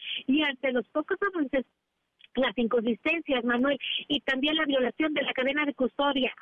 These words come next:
a referir parte de las investigaciones a personas externas, pues la familia solicitó una segunda autopsia, la exhumación del cuerpo de la joven, y que también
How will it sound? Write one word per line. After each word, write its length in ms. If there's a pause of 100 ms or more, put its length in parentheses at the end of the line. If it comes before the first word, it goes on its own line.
(180)
a 60
referir 760
parte 360
de 60
las 140
investigaciones 880 (340)
a 300
personas 500
externas, 580 (300)
pues 120
la 100
familia 380
solicitó 520
una 180
segunda 380
autopsia, 580
la 80
exhumación 540
del 180
cuerpo 340
de 100
la 100
joven, 340 (320)
y 80
que 140
también 500